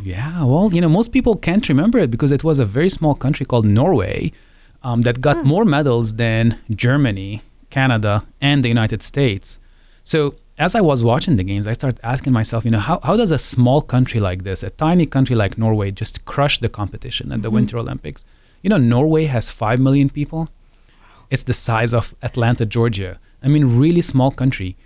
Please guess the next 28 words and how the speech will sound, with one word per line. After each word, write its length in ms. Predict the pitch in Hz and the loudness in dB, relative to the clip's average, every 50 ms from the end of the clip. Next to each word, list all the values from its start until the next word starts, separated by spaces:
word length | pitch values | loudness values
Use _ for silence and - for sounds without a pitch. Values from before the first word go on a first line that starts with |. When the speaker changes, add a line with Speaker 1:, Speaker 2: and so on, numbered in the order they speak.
| _ _ _ | _ _ _
Speaker 1:
So 160 | - 165 147 | -2 0 2
what, 160 | 160 196 - | 2 2 2
what 120 | 185 214 247 | 2 2 2
is 80 | 220 | 2
the 80 | 214 196 | 0 0
secret 380 | - - 160 156 - 156 143 | 0 0 -2 -2 -2 -2 -2
to 80 | - 120 | -2 0
their 140 | 110 113 107 | 0 0 0
success? 720 | - - 98 - - - 139 131 101 92 - - - - - | -2 -4 -4 -4 -2 0 0 2 2 0 -2 -6 -10 -10 -4
You 120 | 135 127 | 0 0
know, 80 | 117 101 | 0 0
as, 220 | 104 135 139 127 | 0 0 -2 0
as 140 | - 156 156 | 0 -2 -2
a 60 | 165 | 0
professor, 420 | - - 107 - 131 127 - 120 110 | -2 -2 -4 -2 -2 -2 0 0 0
these 220 | 101 117 113 - | 0 -2 -2 -4
things 300 | - 110 104 101 95 - - | -6 -8 -8 -10 -12 -6 -2
interest 400 | 135 131 - 120 117 107 - - | -2 0 0 0 -2 -2 -2 -4
me. 140 | 104 104 | -6 -6
So 120 | 98 - 104 | -6 -6 -8
I 40 | 101 | -6
started 260 | - 165 170 139 120 | -2 -2 0 2 0
looking 260 | 135 147 - 160 123 | 0 0 0 -2 -2
into 300 | 101 92 87 - 95 90 | -2 -2 -4 -10 -12 -14
it, 140 | 92 95 - | -14 -14 -14
and 120 | 101 101 | -14 -12
I 100 | 95 101 | -12 -12
started 340 | 98 - 110 104 98 101 | -12 -10 -6 -4 -4 -4